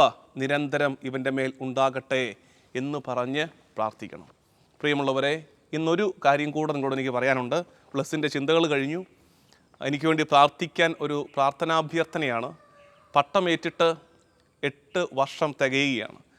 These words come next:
ആ, കണ്ടാൽ ഒരു പത്തിരുപത് വർഷമായ പോലൊക്കെ തോന്നുമെങ്കിലും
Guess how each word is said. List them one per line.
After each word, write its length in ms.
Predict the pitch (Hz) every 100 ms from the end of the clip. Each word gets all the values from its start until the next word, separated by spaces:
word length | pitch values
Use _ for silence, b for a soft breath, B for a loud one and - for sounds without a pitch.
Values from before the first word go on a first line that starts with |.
| b b b
ആ, 120 | 120 120
കണ്ടാൽ 480 | 127 135 160 170 -
ഒരു 140 | 156
പത്തിരുപത് 420 | 156 - 160 170
വർഷമായ 380 | 165 160 165 156
പോലൊക്കെ 280 | 156 156 156 151
തോന്നുമെങ്കിലും 580 | 156 170 151 139 185